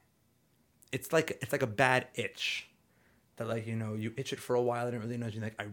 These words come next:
really should go and see a doctor." And you wake up the next morning and it's gone. Ah, you know, no harm, no foul. I'm fine. And it's, like, gone for a, a week. And then we get it comes out, "I really gotta go see a doctor." And then it goes away.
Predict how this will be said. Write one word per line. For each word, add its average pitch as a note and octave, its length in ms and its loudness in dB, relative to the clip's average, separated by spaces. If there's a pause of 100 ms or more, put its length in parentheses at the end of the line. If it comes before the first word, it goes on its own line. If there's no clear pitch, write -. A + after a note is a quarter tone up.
really C3 180 -4
should G#2 140 -6
go A2+ 60 -4
and G#2 140 -4
see - 80 -4
a A#2 40 -4
doctor." G#2+ 220 -6
And - 80 -8
you B2+ 60 0
wake D3+ 100 0
up C#3 80 -2
the C3 60 -4
next C3 220 -4
morning B2 200 0
and A2+ 80 0
it's - 120 -6
gone. A#2+ 280 0
Ah, C4+ 200 -2 (680)
you A#2+ 60 -6
know, G3+ 260 4 (760)
no C#3+ 100 4
harm, A#2+ 220 6
no A2+ 100 0
foul. G3+ 360 8
I'm C3 120 6
fine. F3+ 480 4
And C#3 120 4
it's, B2+ 120 0
like, B2 140 2
gone B2+ 200 -2
for A2+ 200 -2
a, G2+ 160 -4
a A#2 60 2
week. F#3+ 400 2 (300)
And D#3 80 -6
then D#3 40 -2
we D#3 80 0
get D3+ 120 4
it C#3+ 40 0
comes C3 160 0
out, C#3 80 2
"I B2+ 100 0
really A#2+ 340 4
gotta A#2 160 -2
go A2 140 0
see A2 180 -4
a A2 40 -2
doctor." G#2+ 380 -4
And G#2+ 100 -4
then A#2 80 -2
it A#2+ 80 -6
goes B2+ 180 2
away. F#3+ 440 4